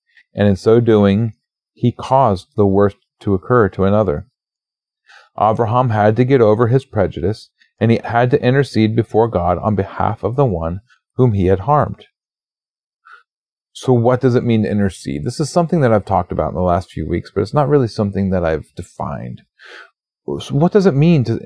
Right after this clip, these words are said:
intercede? Intercession means to ask someone to do something for someone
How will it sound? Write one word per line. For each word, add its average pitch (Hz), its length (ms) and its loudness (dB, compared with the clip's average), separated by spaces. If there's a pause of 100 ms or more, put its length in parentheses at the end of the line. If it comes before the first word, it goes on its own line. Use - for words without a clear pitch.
(120)
intercede? 120 760 -4 (880)
Intercession 120 680 0
means 110 280 2
to - 200 -4
ask 113 300 -2
someone 101 560 0
to 107 140 -2
do 113 240 0
something 104 480 -2
for 113 120 -4
someone 95 420 -2